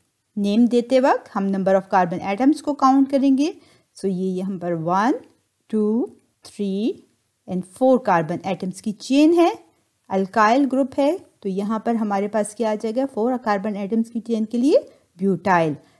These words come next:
अब पार्ट ए की तरफ बढ़ते हैं। Again number of carbon atoms को काउंट करेंगे, वन and टू carbon atoms। टू carbon atoms की चेन के लिए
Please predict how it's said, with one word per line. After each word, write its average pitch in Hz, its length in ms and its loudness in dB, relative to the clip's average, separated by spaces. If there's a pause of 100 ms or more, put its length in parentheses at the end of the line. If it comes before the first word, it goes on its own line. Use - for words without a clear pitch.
(140)
अब 170 180 -8
पार्ट 185 300 4
ए 254 120 0
की 320 120 -4
तरफ 311 280 4
बढ़ते 285 340 2
हैं। 311 200 4 (320)
Again 226 320 2
number 202 240 4
of 190 160 0
carbon 175 340 0
atoms 180 300 -8
को 185 140 -10
काउंट 226 360 0
करेंगे, 277 380 2
वन 185 540 0 (720)
and 269 260 -4 (400)
टू 226 260 0
carbon 156 360 -2
atoms। - 440 -20 (600)
टू 233 160 -2
carbon 247 320 4
atoms 277 340 0
की 269 120 -2
चेन 254 300 0
के 277 140 -2
लिए 302 240 2